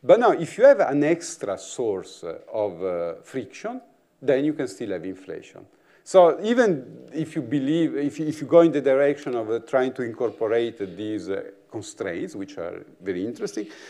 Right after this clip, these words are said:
then you may try to say, "Okay, maybe I have a model where I will try to incorporate this constraint by getting slowed down by particle production."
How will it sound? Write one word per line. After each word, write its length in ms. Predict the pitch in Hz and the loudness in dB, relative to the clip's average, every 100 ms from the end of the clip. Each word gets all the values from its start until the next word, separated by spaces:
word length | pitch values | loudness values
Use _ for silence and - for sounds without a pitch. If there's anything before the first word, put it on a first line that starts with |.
| - | -4
then 540 | 151 214 254 190 - - | 4 4 6 2 2 -8
you 260 | 160 185 | -2 0
may 300 | 202 170 175 | 2 4 4
try 320 | - 160 139 202 | 2 4 6 4
to 120 | 185 | -2
say, 240 | - 127 | 2 4
"Okay, 180 | 151 131 | 4 4
maybe 280 | 127 151 127 | 2 0 2
I 60 | 127 | 2
have 120 | 120 123 | 2 0
a 40 | |
model 420 | 139 233 214 170 143 | 0 0 0 -2 2
where 340 | 147 147 156 | 4 4 2
I 200 | 139 139 | 0 -2
will 260 | 131 139 147 | -4 -4 0
try 240 | 165 175 | 2 2
to 340 | 175 143 123 - | 0 -4 -4 -4
incorporate 920 | 147 120 - - 127 - 131 139 123 107 | -6 -8 -10 -4 -4 -2 0 2 0 -4
this 160 | 110 110 | -12 -10
constraint 580 | - 151 208 233 202 135 | -8 -6 -4 -2 -4 4
by 160 | 143 147 | 4 4
getting 440 | 123 113 - 117 | 0 -2 -4 -10
slowed 380 | 95 107 104 101 | -8 -4 -4 -2
down 240 | 95 90 | -8 -8
by 80 | 90 | -10
particle 420 | 87 82 - - | -10 -14 -14 -16
production." 580 | 85 - 87 - _ _ | -16 -16 -18 -18 _ _